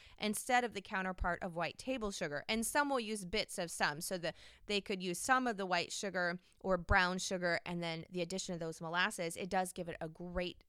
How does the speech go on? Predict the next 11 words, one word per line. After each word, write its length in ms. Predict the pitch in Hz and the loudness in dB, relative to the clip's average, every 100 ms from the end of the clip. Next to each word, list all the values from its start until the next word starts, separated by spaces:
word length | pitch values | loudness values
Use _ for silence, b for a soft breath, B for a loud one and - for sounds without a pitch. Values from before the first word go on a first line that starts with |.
| - | -8
a 80 | 175 | -4
different 360 | 185 180 - | -4 -2 -6
flavor 380 | - 175 165 202 | -4 -4 -2 -2
variance, 400 | 208 214 233 - | 0 0 0 -2
especially 460 | 202 - 170 - 196 | -4 -2 -2 -2 -4
when 100 | 185 | -4
you're 100 | 170 | -4
using 220 | 165 160 | -6 -6
those 180 | 139 - | -8 -8
blackstrap 720 | 156 147 - - - 220 - | 0 2 2 0 0 2 2
molasses. 600 | 226 214 214 - 277 302 | 0 2 2 2 2 0